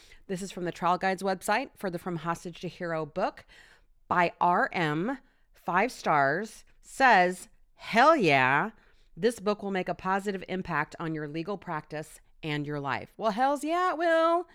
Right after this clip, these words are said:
Thank you, R M. And if you have not reviewed the book yet or the podcast, you can do so wherever you listen or go to trial guides dot com to review the book there. Well,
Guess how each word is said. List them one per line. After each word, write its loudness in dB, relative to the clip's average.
Thank -2
you, 0
R 6
M. 2
And -2
if -6
you -4
have -2
not -2
reviewed -6
the -2
book 0
yet 0
or 0
the -8
podcast, -8
you -14
can -10
do -10
so -8
wherever -4
you -6
listen -6
or -2
go -4
to -4
trial -8
guides -4
dot -6
com -6
to -10
review -8
the -6
book -8
there. -6
Well, 8